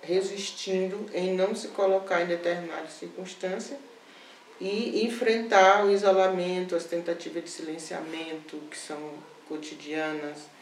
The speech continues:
é, de morte, de ameaças, de,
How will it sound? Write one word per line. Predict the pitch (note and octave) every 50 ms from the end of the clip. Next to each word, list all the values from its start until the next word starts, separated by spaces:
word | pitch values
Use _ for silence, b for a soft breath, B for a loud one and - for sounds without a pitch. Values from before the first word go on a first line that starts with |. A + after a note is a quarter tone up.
| B B B B B B B B B -
é, | C3+ D#3 D#3 D#3 D#3 D3+
de | - G#3+
morte, | A3+ A3+ G3 F3+ F3+ F#3+ - - - - - - - D#3
de | - D3+
ameaças, | D3 C#3 C#3+ C#3+ C#3+ C#3 C#3 D3 D#3 D3+ - - - B2+ C3+ C3+ C3+ -
de, | C#3+ C#3+